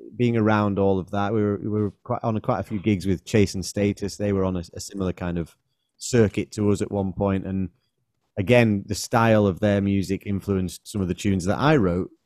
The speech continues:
for Riot Jazz. Um, but I mean, that's, that's the whole, that's the great thing about festivals, is being around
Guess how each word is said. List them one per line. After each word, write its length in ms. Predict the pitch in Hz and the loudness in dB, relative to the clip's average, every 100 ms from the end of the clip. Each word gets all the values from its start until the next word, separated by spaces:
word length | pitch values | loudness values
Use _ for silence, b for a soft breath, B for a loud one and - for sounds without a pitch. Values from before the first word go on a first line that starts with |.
| _ | _
for 500 | - 92 90 87 87 - | -6 -2 0 -2 -4 -6
Riot 320 | 95 87 - | -2 -2 -4
Jazz. 360 | 95 113 - - _ _ _ _ _ _ | -4 -4 -8 -18 _ _ _ _ _ _
Um, 400 | 95 98 101 101 - | -2 0 0 -2 0
but 80 | 180 | 6
I 60 | |
mean, 140 | 208 220 | 8 8
that's, 200 | 220 - | 6 4
that's 220 | 233 208 | 0 2
the 120 | 202 | 6
whole, 140 | 170 147 | 6 6
that's 180 | 175 | 4
the 60 | 202 | 2
great 180 | 196 180 | 0 0
thing 120 | 175 | 2
about 240 | 147 107 | 0 0
festivals, 500 | - 143 - 117 104 | 0 -2 -2 0 2
is 140 | 90 87 | 2 0
being 240 | 113 110 | 0 2
around 560 | 104 104 110 104 95 | 2 2 2 2 0